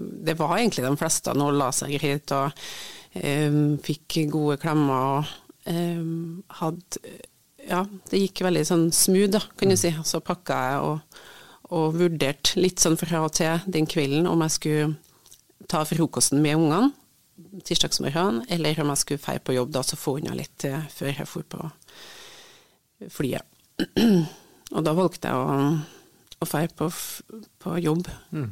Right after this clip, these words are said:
Speaker 1: eh, av den grunn at jeg var helt, eh, fylt opp,
Speaker 2: Mm.
Speaker 1: som jeg kaller det. <laughs> Var, var veldig, jeg kjente at kjærlighetstanken var helt full.
Speaker 2: Mm.
Speaker 1: Eh, og tenkte at da skal jeg,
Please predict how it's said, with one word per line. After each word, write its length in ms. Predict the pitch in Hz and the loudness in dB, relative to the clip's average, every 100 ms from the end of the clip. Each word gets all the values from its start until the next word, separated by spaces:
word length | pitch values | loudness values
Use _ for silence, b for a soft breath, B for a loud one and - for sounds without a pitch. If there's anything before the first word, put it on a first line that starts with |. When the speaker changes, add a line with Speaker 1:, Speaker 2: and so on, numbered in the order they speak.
| 90 | -10
Speaker 1:
eh, 440 | - 160 - 185 202 - | -8 -4 -4 -4 -6 -2
av 160 | 160 | 0
den 180 | 156 160 | 4 4
grunn 280 | 160 156 147 | 4 2 2
at 180 | 147 - | 2 -2
jeg 240 | 151 151 - _ _ - | -4 -2 -6 _ _ -10
var 180 | 165 156 | -4 -2
helt, 800 | - - 156 156 156 _ _ - | -2 -4 -2 -2 -4 _ _ -4
eh, 220 | 156 160 | -2 -4
fylt 400 | - 190 160 - | -2 -2 0 -4
opp, 180 | - - - B B B | -4 -8 -20 B B B
Speaker 2:
Mm. 80 | 127 | 2
Speaker 1:
som 160 | 196 190 | 4 6
jeg 220 | 180 180 | 6 4
kaller 340 | 190 160 156 | 2 2 0
det. 280 | 165 - 185 B B | -2 0 0 B B
<laughs> 240 | B - - | B -12 -6
Var, 320 | 175 160 165 165 | -2 0 0 -2
var 240 | 170 165 160 | -2 0 2
veldig, 760 | 160 165 151 147 156 165 160 - b b b b | 0 0 0 -2 -2 -4 -8 -14 b b b b
jeg 80 | 170 | 4
kjente 360 | - 160 160 156 | 6 6 2 -2
at 120 | - | 0
kjærlighetstanken 720 | - 165 147 151 - - - | 0 2 0 -2 -4 -2 0
var 280 | 170 160 156 - - | 0 0 -4 -10 -4
helt 220 | 170 160 | -2 0
full. 200 | 208 233 - B | 0 0 -4 B
Speaker 2:
Mm. 120 | 143 104 B B B B _ _ _ _ | -8 -8 B B B B _ _ _ _
Speaker 1:
Eh, 380 | 165 175 175 175 | -4 -2 -2 -4
og 580 | - 151 160 160 165 165 160 151 | -4 -2 -2 -2 -4 -6 -8 -8
tenkte 360 | - 156 156 147 | -4 -2 -2 -8
at 240 | - - 139 | -8 -8 -6
da 80 | 151 | -4
skal 280 | 156 - 160 | -4 -4 -4
jeg, 240 | 165 143 | -4 -6